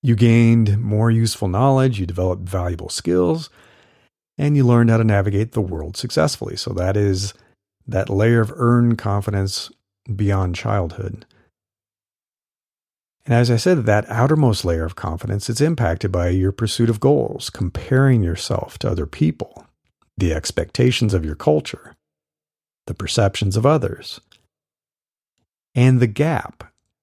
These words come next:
between who you are and what you and others think you should aspire to be. Now, you either control much of this or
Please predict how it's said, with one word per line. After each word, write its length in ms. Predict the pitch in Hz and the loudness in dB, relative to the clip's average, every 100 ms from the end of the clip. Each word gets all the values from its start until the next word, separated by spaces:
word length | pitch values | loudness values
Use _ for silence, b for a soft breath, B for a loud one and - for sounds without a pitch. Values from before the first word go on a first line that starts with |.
| _ | _
between 340 | - - 104 | -8 -2 -2
who 200 | 87 120 | -2 0
you 260 | 123 147 160 | 0 2 2
are 360 | 87 73 - 143 - _ _ _ _ _ _ _ _ _ _ | 2 0 -4 -4 -8 _ _ _ _ _ _ _ _ _ _
and 320 | 113 107 98 | 0 0 2
what 220 | 117 131 | 2 0
you 640 | 165 120 160 135 95 117 135 | 0 0 2 2 0 -2 -6
and 280 | - 104 101 - | -4 -2 -2 0
others 720 | 135 135 107 92 90 117 113 - - | 0 2 2 2 2 -2 -4 -14 -8
think 360 | - 104 101 | -2 -2 0
you 140 | 123 127 | 0 0
should 600 | - - 208 196 76 - - | -2 -2 0 0 -2 -10 -6
aspire 480 | - - 78 71 - | -6 -4 -6 -8 -10
to 120 | - | -10
be. 320 | - - - _ _ _ _ _ _ _ _ _ _ _ _ _ | -10 -14 -20 _ _ _ _ _ _ _ _ _ _ _ _ _
Now, 280 | 123 120 120 | 2 2 2
you 280 | 147 120 117 | 0 0 0
either 380 | 120 170 185 170 | 0 0 0 -2
control 640 | - 120 104 - 123 131 | -2 -2 -2 -2 0 2
much 480 | 123 107 104 110 - | 2 2 2 0 -4
of 180 | 76 73 | -10 -10
this 340 | - - - - | -10 -6 -8 -4
or 640 | 120 127 120 120 123 123 | 2 4 4 4 0 -8